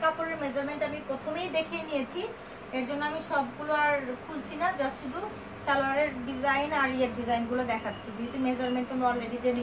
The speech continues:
গিয়েছো। এই হচ্ছে সালোয়ার, হাতা, জামা, আর এই হচ্ছে ওড়নাটা।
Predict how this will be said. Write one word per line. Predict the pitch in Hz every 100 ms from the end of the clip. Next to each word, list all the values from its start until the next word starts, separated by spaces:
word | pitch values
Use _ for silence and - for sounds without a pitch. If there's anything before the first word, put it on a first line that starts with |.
| 202
গিয়েছো। | 185 - 190 - - - - -
এই | 277 277
হচ্ছে | 302 - -
সালোয়ার, | 285 269 269 294 - 254
হাতা, | 247 - 285 359 - - - - 226
জামা, | 247 240 247 - - - - - -
আর | 220 226
এই | 254 269 254
হচ্ছে | 302 - - 415 - - -
ওড়নাটা। | 240 226 196 196